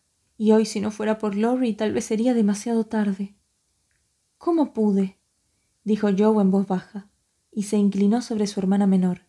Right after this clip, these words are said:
y le acarició el cabello húmedo esparcido sobre la almohada. Como si lo oyera, Amy abrió los ojos y le tendió los brazos,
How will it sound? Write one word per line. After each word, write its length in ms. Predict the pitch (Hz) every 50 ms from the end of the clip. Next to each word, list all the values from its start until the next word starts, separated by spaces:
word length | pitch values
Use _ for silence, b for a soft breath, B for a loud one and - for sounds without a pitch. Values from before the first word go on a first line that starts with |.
| _ _ _ _ _ _ _ _ _ _ -
y 120 | 214 202
le 80 | 202 196
acarició 420 | 190 202 196 196 190 - 220 214
el 80 | 214 202
cabello 400 | 214 196 196 202 190 196 190 196
húmedo 340 | 220 233 240 240 233 220
esparcido 600 | 214 214 - - 196 185 185 - - 220 214 202 196
sobre 240 | - 196 185 180 175
la 80 | 180
almohada. 480 | 180 175 170 175 175 175 175 180 185 _ _ _ _ _ _ _ _ _ _ _ _ _ _ _ _ _ _ _ _ _ _ _ _ _ _ _ _ _ _ _ _ _ _ _ _ _ _
Como 220 | - 185 190 185
si 120 | - -
lo 80 | 190 190
oyera, 440 | 190 185 196 190 180 180 180 180 _ _ _ _ _ _ _ _ _ _ _ -
Amy 340 | 220 220 233 240 247 240 220
abrió 240 | 214 202 202 220 214
los 220 | 214 208 208 -
ojos 420 | 220 214 202 208 - 190 185 - -
y 40 | 180
le 120 | 180 180
tendió 300 | 180 180 185 190 202 202
los 120 | 196 185
brazos, 600 | 196 208 202 196 190 190 - 180 175 - - _